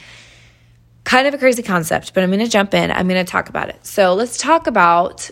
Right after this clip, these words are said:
uh, number one. So the number one thing that you want to avoid doing,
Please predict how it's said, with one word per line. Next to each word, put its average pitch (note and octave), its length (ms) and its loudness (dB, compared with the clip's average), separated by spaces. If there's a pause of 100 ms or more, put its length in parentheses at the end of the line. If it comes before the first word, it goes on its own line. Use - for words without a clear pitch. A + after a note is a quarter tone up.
(160)
uh, F3 500 2
number F#3+ 340 -2
one. F3 540 -4
So - 160 -10
the G3 140 -4
number B3+ 260 0
one F#3 220 0
thing D#3+ 480 -4
that - 400 -4
you F#3 80 -6
want F3 180 -2
to G#3+ 120 -6
avoid F3+ 340 -2
doing, F3 520 -6